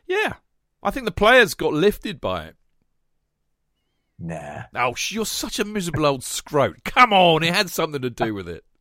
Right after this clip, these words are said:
Speaker 2: I think they came on. They'd been told by Poch to, to press further up. They'd had two centre forwards 'cause Jackson was no longer on the wing and he was now in the middle with Nkunku. Nkunku's a class act, whether he,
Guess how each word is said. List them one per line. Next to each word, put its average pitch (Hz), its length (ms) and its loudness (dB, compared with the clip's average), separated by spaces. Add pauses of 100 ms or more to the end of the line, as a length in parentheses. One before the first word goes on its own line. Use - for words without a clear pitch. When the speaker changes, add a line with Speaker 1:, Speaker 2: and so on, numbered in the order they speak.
(420)
Speaker 2:
I 254 80 2
think 196 220 -6
they 147 100 2
came 131 260 0
on. 120 120 2
They'd 139 160 -2
been 131 180 2
told 127 300 2
by 120 160 0
Poch - 380 -4
to, 127 180 -4 (340)
to 123 140 -2 (180)
press 139 240 0
further 123 420 2
up. 123 140 2
They'd 117 160 0
had 117 240 2
two 131 220 -2
centre 117 280 -2
forwards 123 540 0
'cause 113 220 -6
Jackson - 480 -2 (120)
was 110 140 -4
no 117 120 2
longer 110 280 2
on 107 100 0
the 107 80 -2
wing 110 260 0
and 104 80 -4
he 104 80 -4
was 101 120 -10
now 104 180 -2
in 101 80 -4
the 104 80 -4
middle 104 340 -4 (140)
with 113 140 0
Nkunku. 113 640 0 (180)
Nkunku's 127 580 0
a 110 60 0
class 110 380 2
act, 110 260 0
whether 104 200 -6
he, 101 160 -6